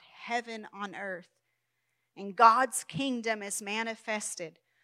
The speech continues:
through us, through his church, through believers.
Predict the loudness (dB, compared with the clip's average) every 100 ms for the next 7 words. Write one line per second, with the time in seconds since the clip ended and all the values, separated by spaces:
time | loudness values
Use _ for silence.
0 | _ _ 4 6 10 10 8 4 -2 -14
1 | -12 -8 -6 -6 -4 4 12 12 12 10
2 | -8 -8 _ _ _ _ -8 -2 12 12
3 | 12 10 6 4 -4 -6 -8